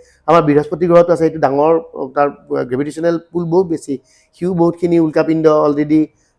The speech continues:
তাৰ ভিতৰত সোমাই লৈছে। অ, চ-, পৃথি-, অ, আমাৰ, এ, এইটো, চ-,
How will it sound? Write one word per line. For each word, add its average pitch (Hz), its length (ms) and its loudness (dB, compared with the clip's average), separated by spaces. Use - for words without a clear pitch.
তাৰ 151 120 6
ভিতৰত 139 280 -2
সোমাই 143 180 -4
লৈছে। 139 260 -2
অ, 127 160 -10
চ-, 139 300 -2
পৃথি-, 156 260 0
অ, 143 120 6
আমাৰ, 135 340 4
এ, - 100 -8
এইটো, 127 580 -8
চ-, 135 140 -12